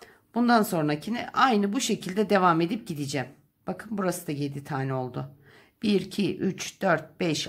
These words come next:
altı, yedi. Şu araları saymıyoruz. Sa-, sadece dilimin üzerine. Şu dilimlerin üzeri boş kalması, şu araların üzeri boş kutucuk olarak devam etmesi için ya yedi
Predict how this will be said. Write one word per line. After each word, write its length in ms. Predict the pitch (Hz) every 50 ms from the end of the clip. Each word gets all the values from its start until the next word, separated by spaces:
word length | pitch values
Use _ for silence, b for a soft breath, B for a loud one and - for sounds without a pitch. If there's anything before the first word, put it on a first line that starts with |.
| -
altı, 340 | - 170 170 170 170 - 247
yedi. 340 | 233 185 160 127 110 117 117 - - - _ _ _ _ _ _ _ _ _ _
Şu 180 | - - - -
araları 360 | 147 151 151 147 143 147 143
saymıyoruz. 580 | - - 139 147 143 131 123 117 131 139 - -
Sa-, 240 | 180 165 - -
sadece 440 | - 190 175 160 160 165 180 185 143
dilimin 280 | 165 160 160 151 151 143
üzerine. 500 | 139 120 120 131 123 113 113 113 117 - - _ b b b b b b b b b b b b b b
Şu 140 | - _ -
dilimlerin 420 | 208 202 214 214 208 202 196 202
üzeri 320 | 190 175 196 185 180 165
boş 260 | 196 208 208 208 - -
kalması, 520 | - 185 156 156 151 151 151 147 - -
şu 100 | - -
araların 460 | - 180 180 185 185 185 185 185 190 175
üzeri 580 | 175 165 175 185 170 170 175 175 - B B B B B B B B B B B B -
boş 300 | 185 220 269 262 - -
kutucuk 380 | - - - - 165 175 - 175
olarak 360 | 180 175 170 170 170 170 -
devam 300 | 190 180 185 180 180 185
etmesi 460 | 180 185 - 196 202 196 202 - 220
için 480 | 208 - - - 190 214 240 - - b b b b b b b b b -
ya 140 | 233 247 254
yedi 680 | 262 220 208 190 180 - 185 202 240 311 - -